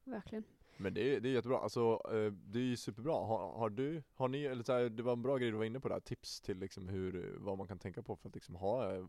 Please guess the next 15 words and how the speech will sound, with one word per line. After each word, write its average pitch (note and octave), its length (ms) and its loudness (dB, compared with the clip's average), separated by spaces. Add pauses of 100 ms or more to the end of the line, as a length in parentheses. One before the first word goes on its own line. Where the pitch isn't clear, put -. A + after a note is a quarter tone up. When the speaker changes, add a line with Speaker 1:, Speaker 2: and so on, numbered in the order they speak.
Speaker 2:
liksom, F2+ 280 -10
vad G2+ 120 -6
som G2 120 -6
säger, F#2+ 160 0 (300)
vara F#2+ 440 6
kristen - 500 -6
under F#2 180 -6
sommaren F#2+ 460 -4
inom F#2 220 -8
citattecken - 680 -10
liksom. - 360 -16
Har G2 120 -2
ni A#2 60 -4
några A2+ 160 0
tips? - 560 -8